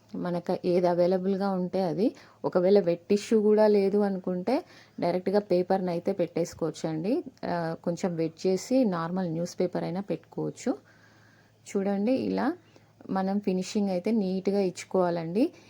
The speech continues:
ఇదైతే మొత్తం ప్రాక్టీస్ మీదనే వస్తుందండి. ఇది ఎంత ఎవ్వరు ఎన్ని టిప్స్ చెప్పినా కూడా మనం చేసే వాళ్ళం దాని మీద దృష్టి పెట్టి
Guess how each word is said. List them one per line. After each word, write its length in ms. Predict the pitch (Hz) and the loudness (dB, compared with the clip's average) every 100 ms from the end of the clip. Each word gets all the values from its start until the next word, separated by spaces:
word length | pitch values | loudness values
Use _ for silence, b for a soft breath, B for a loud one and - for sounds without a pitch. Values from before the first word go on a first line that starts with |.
| - | -2
ఇదైతే 440 | 202 208 208 208 | 2 4 4 4
మొత్తం 460 | 220 208 190 - 220 | 2 0 0 0 0
ప్రాక్టీస్ 580 | 208 180 180 - 196 196 | 0 -2 -2 -2 -2 -2
మీదనే 300 | 190 190 190 | -2 0 0
వస్తుందండి. 760 | 185 - - 180 175 170 180 | -2 -2 -6 -4 -4 -4 -2
ఇది 240 | 202 190 180 | 0 0 0
ఎంత 420 | 165 180 190 202 | 0 -4 -2 0
ఎవ్వరు 600 | 196 185 165 175 185 202 | 2 2 0 0 4 4
ఎన్ని 560 | 185 175 180 202 208 | 2 0 0 2 2
టిప్స్ 480 | 202 190 185 208 208 | 2 0 2 2 4
చెప్పినా 420 | 190 190 185 185 | 2 0 -2 -2
కూడా 380 | 175 175 175 277 B B B - | -2 -2 0 -2 B B B -8
మనం 280 | 165 190 202 - | -2 0 0 2
చేసే 320 | 180 185 208 | 2 4 2
వాళ్ళం 440 | 202 196 190 196 185 | 4 2 0 0 0
దాని 180 | 170 175 | -2 -2
మీద 240 | 180 180 | -2 -4
దృష్టి 380 | 165 175 - 196 | -4 -6 -4 -2
పెట్టి 540 | 170 170 - 214 370 | 0 -2 -2 0 0